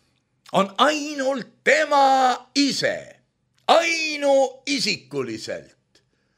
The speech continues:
kogu oma mina kesksusega ja muud ei essugi.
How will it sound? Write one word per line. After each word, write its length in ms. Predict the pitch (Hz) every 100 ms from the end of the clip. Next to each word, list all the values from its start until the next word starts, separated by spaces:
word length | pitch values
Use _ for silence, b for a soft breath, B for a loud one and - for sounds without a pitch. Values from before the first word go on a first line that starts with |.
| _ _
kogu 320 | 294 302 330
oma 320 | 302 311 311 269
mina 480 | 277 285 269 240
kesksusega 1040 | 226 254 247 - - 160 139 131 107 95 - b b b b b -
ja 100 | 170
muud 280 | 330 294
ei 200 | 254 269
essugi. 560 | 240 196 - 92 71 -